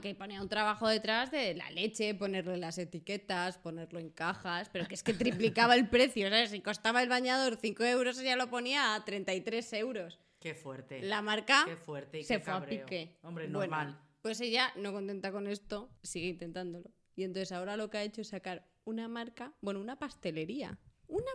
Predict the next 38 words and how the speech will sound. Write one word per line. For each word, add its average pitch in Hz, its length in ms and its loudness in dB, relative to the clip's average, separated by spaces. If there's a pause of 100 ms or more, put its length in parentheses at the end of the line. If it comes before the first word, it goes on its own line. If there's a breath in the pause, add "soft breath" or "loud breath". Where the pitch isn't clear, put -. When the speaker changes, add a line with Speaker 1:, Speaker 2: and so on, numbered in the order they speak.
Speaker 1:
pastelería, 214 680 -2
que 349 160 4
resulta 392 640 2
que 285 140 -6
la 359 100 -4
pastelería, 240 680 -6 (320 soft breath)
por 202 160 -2
"Hazme 240 200 0
una 196 160 0
foto 208 240 -2
así", 220 360 -2 (320 loud breath)
descubrimos 320 1080 4 (480)
que 294 120 0
era 381 120 0
una 359 280 -4
copia 349 480 -6 (300)
de 208 380 2
otra 403 320 4 (120)
pastelería 330 960 4
que 262 120 4
ya 277 100 4
le 359 100 4
enviaba 302 500 2
a 302 80 -2
ella 311 280 -2
productos 269 560 -2
de 277 120 0
tartas 285 460 0
y 294 40 0
no 262 100 0
sé 254 100 0
qué 262 80 2
para 294 180 4
los - 80 2
cumpleaños 254 600 4
de 294 120 -2
la 226 140 2
niña. 208 460 0